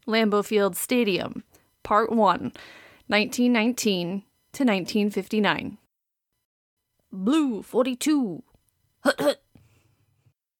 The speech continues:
On August eleventh, nineteen nineteen, things were afoot in the offices of the Green Bay Press-Gazette in Green Bay, Wisconsin.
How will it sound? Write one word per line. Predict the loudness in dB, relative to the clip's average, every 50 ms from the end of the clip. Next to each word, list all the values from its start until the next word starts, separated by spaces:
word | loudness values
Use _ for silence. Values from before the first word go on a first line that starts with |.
| _ _ _ _ 0
On | 0 0 2 2
August | 2 0 2 2 0 0 0 -2 -4 0
eleventh, | 0 2 2 2 2 4 4 2 2 -2 -4 -6 -2
nineteen | -2 -2 0 -2 -2 0 2 2 2
nineteen, | 2 2 0 -2 -2 0 2 2 2 2 0 0 0 0 _ _ _ _ _ _ -20
things | -6 -2 0 2 2 2 0 0
were | 0 0 0
afoot | 0 -2 -2 -2 0 0 0 0
in | 2 0 0
the | 2 2
offices | 2 0 0 0 -2 -2 0 0 2 0 0 -2 0
of | -2 0 0
the | 0
Green | 0 0 0 0 0 0
Bay | 2 0 0 0
Press-Gazette | -2 0 -2 0 0 -2 -2 0 0 2 2 2 2 2 0 -2
in | -2 0 0
Green | 0 0 -2 0 0
Bay, | 0 0
Wisconsin. | 0 0 -2 0 0 2 2 2 0 -2 -4 -4 -6